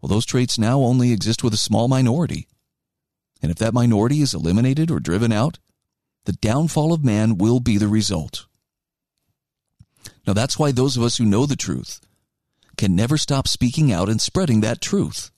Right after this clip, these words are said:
Speaking truth to power is vitally important and necessary, but it's not enough.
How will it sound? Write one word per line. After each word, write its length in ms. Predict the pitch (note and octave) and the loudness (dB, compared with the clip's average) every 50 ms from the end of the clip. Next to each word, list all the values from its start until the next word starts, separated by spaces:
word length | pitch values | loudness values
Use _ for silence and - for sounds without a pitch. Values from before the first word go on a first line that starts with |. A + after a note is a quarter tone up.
| _ _ _ _ _ _ _ _ _ _ _ _ - - - - | _ _ _ _ _ _ _ _ _ _ _ _ -20 -20 -10 -8
Speaking 520 | - - - - E3+ G3 - - A#3 A3+ | -6 -4 0 0 0 0 2 2 2 2
truth 300 | - - - F#3 F#3 - | 4 2 2 2 2 0
to 100 | - - | -2 -4
power 380 | - - B2+ A#2 A#2 A#2+ B2 A#2 | -2 -2 0 0 2 2 2 2
is 160 | B2 B2 G2+ | 2 0 -2
vitally 500 | F#2+ F2 G2+ G#2+ B2 C#3 D#3 D#3+ E3+ F3 | -4 -2 -2 0 0 2 2 2 2 2
important 540 | E3+ F3 - - G#2 E2 C#2 - G2+ G2 - - - | 2 2 2 0 -2 -2 0 0 -2 -2 -4 -4 -4
and 240 | A#2 B2+ D3 D3+ C3 | -2 2 2 4 4
necessary, 720 | C#3 D#3+ - - A#2 - - - - - - - - - _ _ _ _ _ _ _ _ _ _ _ _ _ _ _ _ _ _ _ | 4 2 0 0 -2 -4 -4 -4 -6 -6 -8 -12 -14 -18 _ _ _ _ _ _ _ _ _ _ _ _ _ _ _ _ _ _ _
but 120 | A#2+ A2+ | -2 -2
it's 160 | A#2+ A2+ - | -2 -2 0
not 200 | G#2+ G#2 A2+ B2+ | 0 0 0 2
enough. 540 | C3+ A#2 G#2 A2+ G#2+ - - - - - - | 2 2 4 2 2 -2 -4 -8 -14 -16 -20